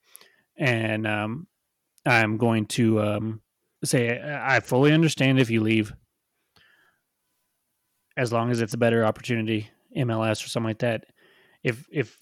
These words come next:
if you're in the U S L again next year, please, please, please, dear God, come back." Um, uh, especially with Amando and Kalen, you guys having never experienced a sold-out home match, um,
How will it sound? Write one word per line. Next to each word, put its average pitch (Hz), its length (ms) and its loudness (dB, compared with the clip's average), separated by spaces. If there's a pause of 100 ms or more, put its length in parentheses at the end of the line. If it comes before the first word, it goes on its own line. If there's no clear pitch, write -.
if 131 220 -2
you're 120 280 0
in 160 180 4
the 160 80 6
U 143 120 8
S 127 140 2
L 123 180 6
again 113 240 0
next 107 280 -4
year, 107 180 -4
please, 104 400 -6 (160)
please, 113 540 0 (460)
please, 160 220 4
dear 123 160 0
God, 104 240 -8 (200)
come 120 160 -2
back." - 300 -16 (180)
Um, 117 520 0 (720)
uh, 160 120 -6 (460)
especially 127 760 8
with 127 520 6
Amando 123 600 6
and 120 320 0
Kalen, 131 540 2 (120)
you 117 180 0
guys 117 380 0
having 120 440 -2 (480)
never 120 280 2
experienced 123 680 0
a 123 60 0
sold-out 123 540 2
home 123 200 2
match, 120 580 0
um, 113 520 -2